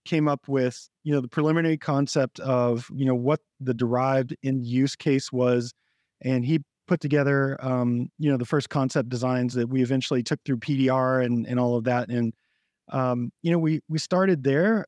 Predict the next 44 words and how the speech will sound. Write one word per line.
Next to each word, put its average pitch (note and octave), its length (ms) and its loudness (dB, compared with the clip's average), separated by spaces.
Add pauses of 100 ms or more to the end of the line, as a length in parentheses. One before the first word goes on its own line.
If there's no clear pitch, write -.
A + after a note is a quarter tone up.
and C3+ 460 0
from C3 220 -4
there D3+ 280 2
we D3 120 0
started C3+ 320 0
building C#3+ 280 2
out, C3+ 200 0 (240)
um, A#2+ 260 -4
leaders C#3+ 400 0
in D3 80 2
their B2 120 2
field. C#3+ 440 0 (100)
You C#3+ 100 -4
know, B2 120 2
we've A#2+ 200 0
got, B2+ 220 2 (200)
um, A#2+ 200 -2
people C#3+ 300 0
that B2 140 0
have A2+ 120 -4
been B2+ 280 0
on A#2+ 100 -4
the A#2 80 -4
government C#3+ 380 0
side C3 420 -2 (460)
on A#2 320 -2
what, A#2+ 140 -10 (180)
you D3+ 100 -2
know, C3 160 2
understanding C#3 600 2
what B2 200 0
government B2+ 380 0
demands B2+ 400 0
are B2+ 240 2
and A#2+ 80 -2
the A2+ 60 -4
requirements D3 580 0
from A2+ 180 -8
the G#2+ 80 -8
commercial C3 460 -4
side, B2 480 0 (460)
from C#3 180 -2
the, B2 420 0 (140)
um, A2+ 500 -2